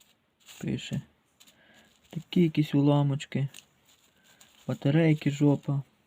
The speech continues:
Оце го таке, як посріблення якесь. Бронза в посрібленні. Такий шматочок,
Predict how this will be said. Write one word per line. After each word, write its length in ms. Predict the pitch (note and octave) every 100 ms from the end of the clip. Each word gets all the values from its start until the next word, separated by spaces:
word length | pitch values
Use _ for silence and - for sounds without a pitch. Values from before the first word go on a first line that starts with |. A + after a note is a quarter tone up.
| _
Оце 280 | C#3+ C#3 -
го 280 | C3+ D3+ D3
таке, 240 | - C#3+
як 120 | C3+
посріблення 680 | - C#3+ - D3 C#3 C3+ C3+
якесь. 380 | C3 C#3+ C3+ - _ _ _ _ _ _ _ _ _ _ _ _ _ _ _ _ _ _ _ _
Бронза 480 | C#3 C#3+ C#3+ C#3+ C#3+
в 60 | C#3+
посрібленні. 840 | C#3+ C#3+ D3+ D3 C#3 C3+ C3 C3+ - _ - _ _ - - _ _ _ _
Такий 220 | _ -
шматочок, 560 | - - - - D3 -